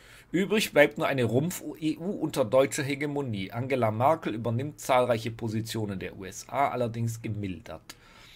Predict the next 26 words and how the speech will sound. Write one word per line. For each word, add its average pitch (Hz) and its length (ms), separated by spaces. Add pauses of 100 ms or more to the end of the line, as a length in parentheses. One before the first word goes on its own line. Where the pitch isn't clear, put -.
(140)
Daraufhin 147 420
treten 170 420
die 143 100
Länder 135 380
Osteuropas 160 680
geschlossen 110 560
aus. 208 460
Die 127 220
E 120 60
U 151 160
besteht 120 420
danach 113 300
nur 120 140
noch 143 160
aus - 200
Deutschland, 139 460
Österreich, 117 480
Belgien, 117 340
Liechtenstein, 110 580
Luxemburg, 147 680
Portugal, 113 460
Griechenland 98 640
und 110 180 (120)
Kroatien. - 840 (3500)
Siebenundzwanzigste 139 960
fünfte 147 520